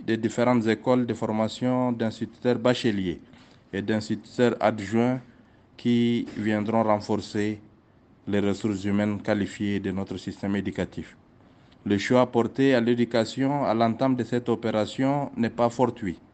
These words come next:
Il est motivé par la nécessité d'améliorer la fonction enseignante par le recrutement en nombre des professionnels de l'éducation.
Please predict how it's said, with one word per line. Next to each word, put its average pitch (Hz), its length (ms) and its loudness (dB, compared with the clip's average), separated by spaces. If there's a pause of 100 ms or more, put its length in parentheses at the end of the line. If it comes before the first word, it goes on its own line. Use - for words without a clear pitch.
(520)
Il 117 360 4
est 117 140 6
motivé 110 640 0 (480)
par 110 260 4
la 107 140 0
nécessité 104 640 -2
d'améliorer 107 640 2
la 104 120 -2
fonction 101 460 -6
enseignante 110 560 -2 (480)
par 107 240 4
le 104 160 0
recrutement 101 680 0
en 98 40 0
nombre 107 440 0 (600)
des 98 80 -4
professionnels 98 800 -2 (240)
de 92 120 -2
l'éducation. 90 580 -4